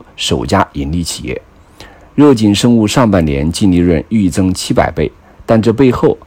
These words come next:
还都有个疑问：疫情过后又当如何？二零二一年几乎与新冠疫苗附条件获批同时，康希诺首次迈入千亿市值。回顾整个上半年，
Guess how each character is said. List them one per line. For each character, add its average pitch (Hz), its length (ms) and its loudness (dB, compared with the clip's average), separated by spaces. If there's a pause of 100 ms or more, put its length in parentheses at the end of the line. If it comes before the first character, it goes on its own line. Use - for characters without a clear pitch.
还 80 240 -4
都 110 240 0
有 82 140 0
个 76 160 -6
疑 - 220 -8
问： 220 180 2 (240)
疫 139 180 0
情 - 240 -4
过 123 160 2
后 - 240 0 (260)
又 82 220 0
当 73 220 -2
如 65 160 -6
何？ - 180 -10 (920)
二 127 200 4
零 113 140 4
二 113 140 4
一 113 120 2
年 90 340 2
几 - 140 -2
乎 110 200 -2
与 73 240 -2
新 131 260 0
冠 120 220 4
疫 113 80 2
苗 71 340 0 (120)
附 156 180 2
条 78 300 -2
件 110 320 0
获 113 180 2
批 95 220 -2
同 101 240 -6
时， - 340 -4 (300)
康 104 160 0
希 107 140 -2
诺 95 200 2
首 62 300 -6
次 - 180 -4
迈 101 200 2
入 76 240 -2
千 120 300 0
亿 98 140 2
市 65 200 -6
值。 50 280 -8 (760)
回 110 200 2
顾 123 220 4
整 85 240 0
个 107 160 4
上 104 200 0
半 92 140 2
年， 69 240 -2